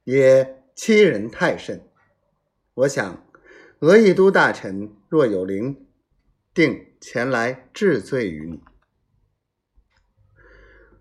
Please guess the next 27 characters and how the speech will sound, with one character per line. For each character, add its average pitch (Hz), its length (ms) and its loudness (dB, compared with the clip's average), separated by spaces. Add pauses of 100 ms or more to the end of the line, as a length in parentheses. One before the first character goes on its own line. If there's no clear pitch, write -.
邓 208 180 0
公 208 180 0
伯 139 180 2
一 - 100 -4
句 139 120 -8
话 - 460 -12 (240)
刺 160 240 -4
痛 131 220 -8
了 85 80 -10
达 - 220 -14
奇， - 280 -20 (1200)
然 147 220 -2
而 90 400 -8 (640)
他 175 140 0
只 156 300 -4
敢 92 400 -8
怒 170 200 -4
不 - 160 -14
敢 87 280 -12
言。 - 240 -20 (1300)
其 175 420 -6
原 131 260 0
因 196 140 -4
何 - 180 -10
在？ - 300 -16 (1800)
原 127 180 -2
来 107 460 -4